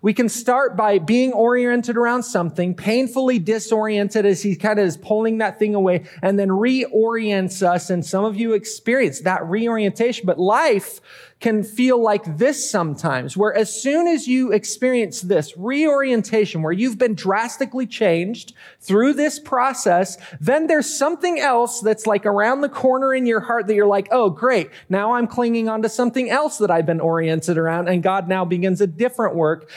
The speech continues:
in addition to the already existing work that he's doing in your life, right? So it's kinda like this roller coaster that we go through, starting at orientation, going to disorientation, being reoriented,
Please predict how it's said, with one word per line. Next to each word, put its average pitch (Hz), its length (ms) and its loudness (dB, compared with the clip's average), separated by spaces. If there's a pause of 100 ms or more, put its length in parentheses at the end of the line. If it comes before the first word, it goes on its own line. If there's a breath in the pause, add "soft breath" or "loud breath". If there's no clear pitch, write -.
(160 loud breath)
in 208 160 2
addition 190 560 0
to 175 160 -2
the 160 180 0
already 165 320 0
existing 143 480 -4
work 139 220 -2
that 135 100 -2
he's 135 160 -8
doing 127 220 -4
in 120 100 -6
your 110 100 -6
life, 98 280 -8
right? 196 160 2
So 226 140 2
it's 214 120 -2
kinda 320 300 0
like 220 280 0 (320 loud breath)
this 208 220 0
roller 208 560 4
coaster 185 640 0
that 160 140 0
we 165 120 0
go 151 300 2
through, 139 240 -6
starting 180 500 0
at - 60 -2
orientation, 147 920 -2 (360 loud breath)
going 208 320 2
to 196 120 -6
disorientation, 143 920 -4
being 156 280 -6
reoriented, 139 840 -4